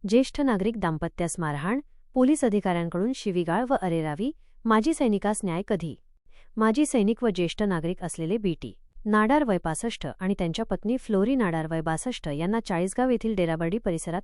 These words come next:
काही गुंडांनी राजकीय कारणांवरून बेदम मारहाण करून जीवे ठार मारण्याची धमकी दिली. या घटनेनंतर तक्रार करण्यासाठी चाळीसगाव शहर पोलीस ठाण्यात गेलेल्या नाडार दाम्पत्याची तक्रार पोलिसांनी घेतली नाहीच. उलट सहाय्यक पोलीस निरीक्षक एपीआय भारत चौधरी यांनी त्यांना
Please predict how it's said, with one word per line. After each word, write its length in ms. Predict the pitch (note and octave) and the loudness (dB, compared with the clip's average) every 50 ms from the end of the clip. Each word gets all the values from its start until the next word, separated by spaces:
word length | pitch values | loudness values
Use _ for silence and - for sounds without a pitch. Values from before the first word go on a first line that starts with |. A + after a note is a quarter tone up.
| - | -4
काही 180 | G#3 F3+ G3 G#3+ | -2 -2 0 0
गुंडांनी 480 | F#3+ F3+ E3 E3 F3+ G#3+ A3+ F3 C#3 - - - - - - - | 0 0 0 0 0 0 0 -2 -4 -6 -10 -16 -20 -14 -6 0
राजकीय 440 | A3 A3 G#3+ G3+ A#3+ - D4+ D#4+ D#4+ | 2 2 2 2 -2 -2 0 0 2
कारणांवरून 600 | - C4 G#3 F#3 F3 E3+ D#3+ E3 E3 G3 A3+ A#3 | 2 2 2 2 2 0 0 0 0 0 0 0
बेदम 260 | G#3 F#3 E3+ A3+ B3+ | 0 0 0 2 0
मारहाण 340 | C4 B3+ G#3 F3+ E3 F3 E3+ | 2 2 0 0 0 -2 -2
करून 280 | - F3 E3 F#3+ A#3+ A#3+ | -2 -2 0 0 0 0
जीवे 220 | A#3 A3+ G#3+ B3 B3 - | 0 0 0 0 0 0
ठार 180 | G3+ G3+ A3 | 0 -2 0
मारण्याची 440 | A#3+ A3 F3+ E3 D#3+ D#3+ - - C4 A3+ | 0 0 0 0 -2 -4 -4 -6 -4 -2
धमकी 260 | G3+ E3+ D3+ - D3+ | -2 -2 -2 -4 -6
दिली. 220 | C#3 C3+ A#2+ G#2 - - - - - - - - _ _ - - - - | -6 -6 -8 -8 -12 -14 -20 -18 -18 -18 -18 -18 _ _ -20 -20 -10 -2
या 180 | B3+ B3+ C#4+ D4 C#4+ | 4 6 6 6 6
घटनेनंतर 640 | C#4 B3+ C4+ C#4 D4 D4 C#4 A#3+ G3 - F3 F#3 G#3 - | 4 2 4 2 4 4 4 4 2 2 0 -2 -2 -2
तक्रार 320 | G#3 - - G#3 A3 B3+ C4+ | -4 -2 0 0 0 0 0
करण्यासाठी 640 | - A#3 F#3+ F#3 F3+ F3 - F3+ E3+ - A3 C4 | 0 2 2 2 2 0 -2 -4 -6 -4 -4 -4
चाळीसगाव 500 | C4+ - A#3 F#3+ F3+ F#3 F3+ - B3+ C#4 C4 | -2 0 0 0 2 0 0 0 0 0 0
शहर 300 | - - G3+ G3 A#3 C4 | 0 0 0 0 0 0
पोलीस 360 | - - G3 F3+ G#3 A3+ - | 0 0 0 0 0 -2 -2
ठाण्यात 260 | - F#3+ F3+ F3+ G#3 | -2 -2 0 0 0
गेलेल्या 380 | G#3 F#3+ F3+ E3 E3 E3 F3 G3 | 0 0 0 0 0 0 0 0
नाडार 340 | G3+ F#3+ E3 E3 F3+ G#3+ - | 0 0 0 0 0 0 0
दाम्पत्याची 600 | A3 F3+ D#3+ D3 F3 D#3 - E3+ D#3 - - A#3+ - | 0 -2 -2 -2 -6 -6 -4 -6 -6 -4 -6 -4 -4
तक्रार 280 | F3+ - - F3+ G#3 C4 | -6 -4 -2 -2 -2 -2
पोलिसांनी 540 | - - G3+ F3+ F3+ - - F#3 F#3 A3 A3+ | -2 -2 0 0 0 -2 -2 -2 -2 -2 0
घेतली 300 | F#3 F3 - - G#3+ A#3 | -2 -4 -2 -2 -2 -2
नाहीच. 400 | A3 E3 C#3 C3+ - - - - - - - - - - | 0 -2 -4 -6 -10 -12 -14 -16 -18 -20 -20 -16 -4 0
उलट 260 | B3+ B3 C#4+ D4+ - | 4 6 6 6 4
सहाय्यक 380 | - A#3+ G#3 G3 G3 A3 C4 - - | 2 0 0 2 2 2 0 0 0
पोलीस 260 | A3+ G3 F#3+ G3+ - - | 2 2 2 2 0 -2
निरीक्षक 380 | F3+ D#3+ E3 - - - C4+ - - | -2 -2 -2 -4 -4 -4 -4 -4 -4
एपीआय 360 | G3 F3 - - D#3+ D3 C3+ | -6 -6 -4 -4 -4 -4 -4
भारत 300 | B2+ C#3+ E3 E3+ F3+ A3+ - - | -4 -2 -2 0 0 0 0 0
चौधरी 440 | A3+ F#3+ D#3+ E3+ E3 D#3 B2+ A2 D3 | -2 0 0 0 -2 -2 -2 -4 -4
यांनी 260 | F3 F3+ F#3 G#3 A#3+ | -2 0 2 2 2
त्यांना 240 | - A3 F#3 F#3 | 2 0 0 0